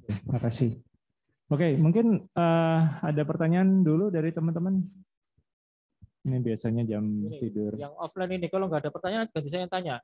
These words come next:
Speaker 1: <laughs> Jangan, Pak. Nanti habis ini mata kuliah saya sepi, Pak.
Speaker 2: <laughs>
Speaker 1: Ini aja cuma dua belas, Pak. Habis ini takut, gitu kan. Nggak,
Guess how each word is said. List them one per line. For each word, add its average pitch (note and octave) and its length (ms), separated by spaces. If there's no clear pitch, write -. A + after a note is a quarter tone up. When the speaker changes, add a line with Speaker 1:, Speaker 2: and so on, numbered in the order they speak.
Speaker 1:
<laughs> E3 1400
Jangan, A#2+ 320
Pak. A2 560
Nanti A#2 240
habis A#2 320
ini A#2+ 160
mata A2+ 240
kuliah G#2+ 240
saya A2 240
sepi, - 400
Pak. G2+ 240
Speaker 2:
<laughs> F#4 1600
Speaker 1:
Ini A#2+ 160
aja A#2+ 160
cuma B2 160
dua A#2 240
belas, F#3+ 400
Pak. B3+ 400
Habis A#2 320
ini C#3 400
takut, F#3 480
gitu A#2 400
kan. B2+ 60
Nggak, C#3 200